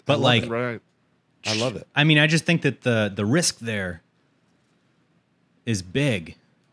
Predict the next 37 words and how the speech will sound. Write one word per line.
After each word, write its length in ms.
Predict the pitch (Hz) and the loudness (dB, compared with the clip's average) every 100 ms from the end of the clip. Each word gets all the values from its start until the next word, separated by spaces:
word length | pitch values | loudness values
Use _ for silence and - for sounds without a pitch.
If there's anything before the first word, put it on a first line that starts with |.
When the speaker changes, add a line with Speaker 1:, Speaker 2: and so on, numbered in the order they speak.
| _ _ _ _ - | _ _ _ _ -10
Speaker 2:
You 120 | 95 | -6
know 120 | 98 | -2
what? 280 | 107 127 - _ _ - | 0 0 -2 _ _ -18
Sometimes 500 | - 113 113 127 110 | -10 -8 -4 -4 -4
we 60 | |
need 100 | 117 | -4
to 60 | 98 - | -6 -6
take 200 | 107 - | -8 -8
risks, 300 | - - - | -14 -12 -12
James. 440 | 80 80 87 - _ - | -14 -14 -18 -20 _ -10
Speaker 1:
I 100 | 160 | -2
agree. 400 | 170 131 180 139 | 0 2 2 2
Speaker 3:
Sometimes 140 | 110 110 | 0 -6
we 60 | 110 | -14
need 80 | 98 | -14
to 60 | |
take 200 | 104 92 | -16 -14
risks. 400 | 98 95 - _ _ _ _ _ | -12 -12 -16 _ _ _ _ _
Speaker 2:
Sometimes 400 | 98 92 101 87 | -16 -12 -10 -8
we 40 | 95 | -8
need 140 | 90 | -8
to 80 | - | -8
take 140 | 95 | -10
risks, 240 | 90 90 - | -12 -16 -8
right, 240 | 95 127 _ _ _ | -6 -6 _ _ _
Kib? 300 | 127 143 160 _ _ _ _ _ | -4 -2 -4 _ _ _ _ _
Speaker 3:
Yeah. 300 | - 120 139 107 _ _ _ _ | -6 -2 -2 -4 _ _ _ _
Sometimes 460 | - 139 139 143 127 | -10 -6 -2 -2 -2
we 60 | |
just 80 | 123 | -6
gotta 140 | 131 104 | -6 -6
take 180 | 117 | -8
risks 240 | 101 113 - | -6 -8 -8
and 100 | 101 | -12
you 120 | 101 | -8
gotta 180 | 107 101 | -6 -6
fucking, 480 | - 101 - 90 | -8 -10 -10 -14